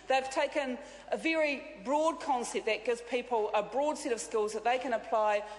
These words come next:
across industry or across, um, different careers and, and different things that they want to,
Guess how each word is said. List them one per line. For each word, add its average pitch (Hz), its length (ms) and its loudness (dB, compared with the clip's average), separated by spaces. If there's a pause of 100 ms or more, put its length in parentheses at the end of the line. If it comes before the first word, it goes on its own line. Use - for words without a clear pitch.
across 233 400 -2
industry 285 580 0
or 214 240 2
across, 214 480 -2 (300)
um, 214 220 2 (140)
different 370 440 0
careers 277 680 0
and, 220 360 2
and 220 180 0
different 254 300 -2
things 233 180 0
that 220 140 -2
they 208 40 0
want 214 140 0
to, - 60 -14